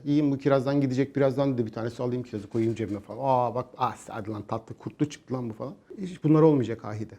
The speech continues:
Ahi gerçekten bir büyük bir sistemin, çok bilen insanların çok emek vererek yaptıkları bir sistemin parası. Yani siz gidip,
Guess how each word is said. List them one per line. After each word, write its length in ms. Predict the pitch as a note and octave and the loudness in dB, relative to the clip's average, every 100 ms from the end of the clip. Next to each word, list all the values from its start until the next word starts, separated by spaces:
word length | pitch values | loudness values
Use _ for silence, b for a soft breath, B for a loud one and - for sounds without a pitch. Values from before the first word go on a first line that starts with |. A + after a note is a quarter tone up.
| _ | _
Ahi 180 | C3+ C3+ | 2 6
gerçekten 580 | D#3+ - B2+ - C3+ C3 | 6 4 -2 -2 0 2
bir 240 | C3+ - _ | 0 -6 _
büyük 180 | C#3 C#3+ | 4 4
bir 40 | |
sistemin, 420 | B2+ - - A2+ A#2+ - | -2 -4 -4 -4 -4 -6
çok 260 | - F#3+ D3 | 4 4 8
bilen 200 | C#3+ C#3 | 8 8
insanların 640 | B2+ - A#2+ B2+ D3 G3 - _ _ | 4 4 2 2 0 -4 -16 _ _
çok 200 | F3 D#3 | 4 6
emek 300 | C#3+ D3 D3 | 6 6 8
vererek 360 | C#3+ C3+ B2+ C#3 | 8 8 6 2
yaptıkları 480 | A#2+ - - A2 | 0 -4 -2 0
bir 60 | A2 | 0
sistemin 520 | - F#3+ - F#3+ G#3 - _ | -2 -2 4 4 4 -8 _
parası. 380 | D3+ C#3 B2 - - _ - | 6 6 4 -4 -14 _ 4
Yani 160 | C#3+ | 4
siz 220 | C3 D#3 D3 | 4 0 2
gidip, 220 | D#3 | 2